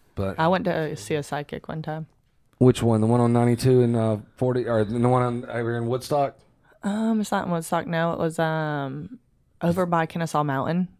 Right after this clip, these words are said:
Speaker 2: It was, like, in
Speaker 1: Mm.
Speaker 2: these, like, little buildings. It was this little old lady, but she only asked for your first name. Me and my best friend went one time, and she only, she was this little old lady, and you
Speaker 1: Was
Speaker 2: walk
Speaker 1: it a
Speaker 2: in.
Speaker 1: random pop in?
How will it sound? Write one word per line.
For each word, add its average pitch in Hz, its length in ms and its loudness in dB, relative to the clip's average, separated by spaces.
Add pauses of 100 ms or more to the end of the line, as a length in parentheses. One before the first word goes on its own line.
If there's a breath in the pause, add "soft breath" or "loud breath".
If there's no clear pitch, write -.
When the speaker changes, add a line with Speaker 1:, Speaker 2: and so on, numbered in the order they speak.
Speaker 2:
It 160 40 -4
was, 156 120 -2
like, 143 140 2
in 165 100 2
Speaker 1:
Mm. 165 40 2
Speaker 2:
these, 160 140 0
like, 156 120 -2
little 160 160 -2
buildings. 160 520 0
It - 60 -6
was 160 140 -4
this 160 160 -6
little 165 160 4
old 156 200 2
lady, 151 220 -2
but 139 260 -6 (300)
she 175 460 -2
only 185 280 0
asked 170 240 -2
for 165 60 -4
your 151 100 0
first 151 320 -6
name. 143 300 -6
Me 151 100 -6
and 156 60 -2
my 151 80 -2
best 147 220 -2
friend 156 180 -4
went 139 140 -6
one 143 160 -8
time, 143 280 -10 (760 soft breath)
and 151 540 -4 (400)
she 170 200 -4
only, 165 340 -2 (380)
she - 140 -8
was 160 80 -4
this 156 160 -6
little 170 180 4
old 165 120 0
lady, 151 420 -2 (240)
and 160 120 -4
you 156 100 -2
Speaker 1:
Was 160 160 8
Speaker 2:
walk 160 80 10
Speaker 1:
it 143 40 6
a 139 40 8
Speaker 2:
in. 135 60 6
Speaker 1:
random 165 340 6
pop 127 280 4
in? 90 220 0